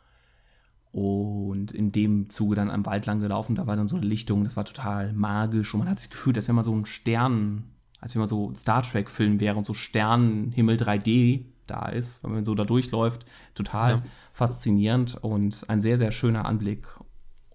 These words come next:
Speaker 1: Wenn irgendjemand mal die Chance hat, eine Glühwürmchenjagd zu gehen, ähm, kann man das auch gerne als Mann machen.
Speaker 2: Machen das Frauen regelmäßig, oder was?
Speaker 1: Weiß ich nicht, aber es klingt so ein bisschen komisch.
Speaker 2: <laughs>
Speaker 1: Und das, deshalb wollte ich auch, das war sozusagen meine Einleitung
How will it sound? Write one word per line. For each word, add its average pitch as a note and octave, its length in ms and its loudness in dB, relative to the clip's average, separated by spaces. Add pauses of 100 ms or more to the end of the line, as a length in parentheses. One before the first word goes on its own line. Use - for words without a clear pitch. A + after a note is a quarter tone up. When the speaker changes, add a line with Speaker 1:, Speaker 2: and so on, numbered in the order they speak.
(560)
Speaker 1:
Wenn A2 160 2
irgendjemand A#2+ 320 4
mal G#2+ 40 2
die G#2 80 0
Chance A2+ 360 -2
hat, - 380 0
eine A2 100 0
Glühwürmchenjagd G#2+ 800 4
zu G#2 120 -6
gehen, G#2 320 -2 (440)
ähm, D3+ 300 -4 (160)
kann - 120 -4
man G2+ 60 2
das G#2 120 -4
auch G#2+ 140 -10
gerne G#2 240 -2
als G2+ 180 -4
Mann G#2+ 200 2
machen. - 280 -4 (800)
Speaker 2:
Machen G2+ 220 0
das F#2+ 120 -6
Frauen G2+ 260 0
regelmäßig, G#2+ 580 0
oder B2 160 -8
was? B2 260 -10 (500)
Speaker 1:
Weiß G#2 220 -6
ich A2 60 -2
nicht, G#2+ 140 0
aber A2+ 60 -2
es - 80 -8
klingt A2+ 180 -2
so A2 60 -4
ein G2+ 40 -2
bisschen A2+ 200 -6
komisch. G#2+ 340 -6 (540)
Speaker 2:
<laughs> - 560 -2
Speaker 1:
Und A#2+ 380 4
das, A#2+ 260 4
deshalb B2+ 340 8
wollte C#3 220 6
ich C3 100 0
auch, C3 380 0 (340)
das - 180 -10
war A2 80 0
sozusagen G#2+ 280 2
meine G#2 240 2
Einleitung A#2 760 0